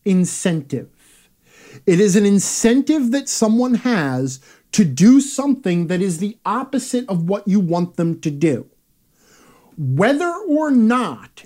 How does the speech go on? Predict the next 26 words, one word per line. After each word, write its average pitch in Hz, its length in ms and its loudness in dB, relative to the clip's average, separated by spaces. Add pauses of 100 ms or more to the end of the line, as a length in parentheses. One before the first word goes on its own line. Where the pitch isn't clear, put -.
(120)
a 196 160 2
G 180 460 0
M 226 280 2
can 196 320 0
fix - 600 -4
that, 110 400 -10
or 208 160 4
that 214 160 2
a 214 100 2
competent 233 680 -2
G 214 220 -4
M 208 200 -2
can 156 300 -4
minimize 214 600 -2
the 180 80 -6
problem, 135 840 -4 (500)
is 214 200 4
not 240 300 2
an 311 100 -2
excuse 294 640 -2
for - 160 -8
the 175 120 -2
fact 147 520 -8 (300)
that 226 180 0
the 254 100 0
game 277 760 0